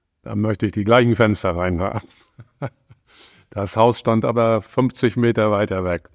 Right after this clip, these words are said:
So. Aus irgendeinem Grunde hatte ich das Moosgrün, was da schon vorhanden war in ihrem richtigen Wohnhaus, mit der neuen Bestellung, da hatte ich aus Versehen Tannengrün bestellt.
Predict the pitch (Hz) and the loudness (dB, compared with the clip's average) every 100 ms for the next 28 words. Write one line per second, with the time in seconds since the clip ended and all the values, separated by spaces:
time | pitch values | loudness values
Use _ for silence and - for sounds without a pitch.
0 | _ _ _ 98 98 95 - _ _ _ | _ _ _ -8 -4 -4 -6 _ _ _
1 | _ _ - 104 170 156 135 - 123 123 | _ _ -6 0 2 4 2 0 2 2
2 | 113 123 135 135 135 123 123 - 131 117 | 2 2 2 2 2 0 -4 -6 -2 0
3 | - - 117 - 113 117 123 - - 139 | -2 -4 -4 -2 0 2 2 -2 -4 2
4 | 127 127 127 123 127 107 101 101 - - | 4 4 4 4 2 0 -2 -6 -10 -8
5 | 107 95 104 95 - 98 113 131 107 117 | -6 -4 -2 -2 0 0 0 2 0 0
6 | 117 107 - 98 92 90 - _ - - | -2 -2 -4 -4 -4 -4 -10 _ -8 -2
7 | - 110 110 113 110 110 110 104 - _ | 0 2 2 4 2 2 2 -2 -10 _
8 | _ - _ _ _ _ _ _ _ - | _ -20 _ _ _ _ _ _ _ -6
9 | 123 113 104 104 107 110 - 110 110 104 | -4 -2 0 2 4 2 2 2 2 2
10 | 104 101 107 - 104 113 - 104 95 101 | 2 0 -2 -2 -4 -4 -2 -2 0 -2
11 | 98 - - 147 139 123 110 113 113 104 | -4 -6 0 4 4 4 4 4 4 2
12 | 95 - 98 92 92 87 - | -2 -2 0 2 0 -4 -16